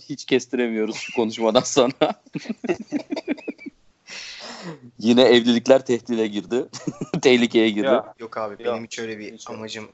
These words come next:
Speaker 3: şeyim yok yani.
Speaker 1: Peki, peki. <laughs> Bugünkü konumuz Jedi'lar, Padawanlar. Ee, lige geldiği anda biz de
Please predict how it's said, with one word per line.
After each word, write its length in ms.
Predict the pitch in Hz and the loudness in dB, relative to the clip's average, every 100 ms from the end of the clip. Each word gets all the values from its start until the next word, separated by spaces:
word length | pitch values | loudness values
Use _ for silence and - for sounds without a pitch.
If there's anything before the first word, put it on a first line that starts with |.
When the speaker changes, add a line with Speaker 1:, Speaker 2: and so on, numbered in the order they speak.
| _ | _
Speaker 3:
şeyim 260 | - 107 104 | -20 -18 -20
yok 100 | 95 - | -20 -20
yani. 100 | _ _ _ _ _ _ _ _ _ | _ _ _ _ _ _ _ _ _
Speaker 1:
Peki, 360 | - 95 - - _ | -14 -14 -16 -20 _
peki. 300 | - - - _ - | -14 -14 -16 _ -16
<laughs> 80 | - - - - 302 - _ - - - - - - - - - - - - - _ 135 | -16 -14 -18 -16 -14 -14 _ -14 -12 -12 -14 -16 -14 -14 -16 -20 -20 -20 -20 -20 _ 0
Bugünkü 380 | 156 160 151 | 4 4 2
konumuz 640 | - 151 147 151 190 - - 104 | 4 4 6 6 4 -2 -10 2
Jedi'lar, 540 | 127 139 127 135 143 - | 4 6 6 6 2 2
Padawanlar. 800 | 120 120 120 98 104 123 - _ _ _ _ - | 2 2 0 -4 -8 -10 -14 _ _ _ _ -14
Ee, 40 | 98 95 92 92 92 95 | -10 -8 -8 -8 -8 -8
lige 180 | 110 127 | -4 -2
geldiği 380 | 127 127 123 135 | 2 2 2 -2
anda 280 | 120 110 101 | -2 -4 -8
biz 200 | 113 113 | -8 -2
de 200 | 120 | -2